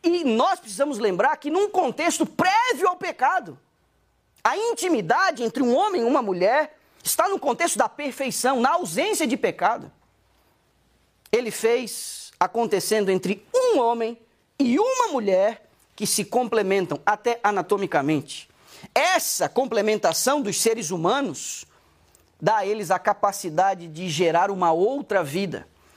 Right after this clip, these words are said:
Isso não é possível em nenhum outro modelo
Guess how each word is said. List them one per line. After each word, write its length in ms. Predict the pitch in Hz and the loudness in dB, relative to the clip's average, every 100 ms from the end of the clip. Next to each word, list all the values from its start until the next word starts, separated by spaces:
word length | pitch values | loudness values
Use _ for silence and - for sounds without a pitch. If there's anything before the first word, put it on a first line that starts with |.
| - - | -20 -4
Isso 360 | 294 294 - 277 | 0 0 0 2
não 420 | 247 349 466 392 | 2 2 2 0
é 100 | 320 | -2
possível 640 | 330 240 - 262 311 233 214 | -2 -6 -6 0 0 0 0
em 100 | 269 | 0
nenhum 360 | 269 247 330 | 2 2 2
outro 320 | 247 339 - 240 | 2 0 -4 -6
modelo 520 | 190 160 165 143 | -4 0 0 0